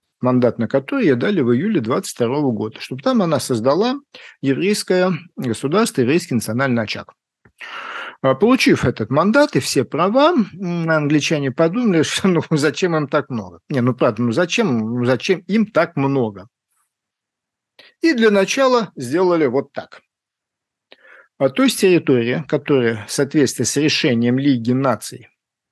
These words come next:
на которой территории, значит, англичанам было поручено создать еврейский национальный очаг, для начала ее порезали. Большая часть,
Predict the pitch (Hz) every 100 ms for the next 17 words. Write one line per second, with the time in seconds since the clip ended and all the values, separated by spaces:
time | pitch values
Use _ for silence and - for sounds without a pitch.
0 | _ _ _ - 120 127 113 110 - 117
1 | 107 113 117 117 - 123 139 139 117 110
2 | 107 117 113 139 139 113 120 110 131 120
3 | 107 - 123 120 - 120 110 135 120 110
4 | 117 165 - 330 - _ - - - -
5 | 147 165 202 294 294 180 233 233 190 160
6 | 117 101 107 104 92 - - 131 202 175
7 | - 139 127 110 143 107 - -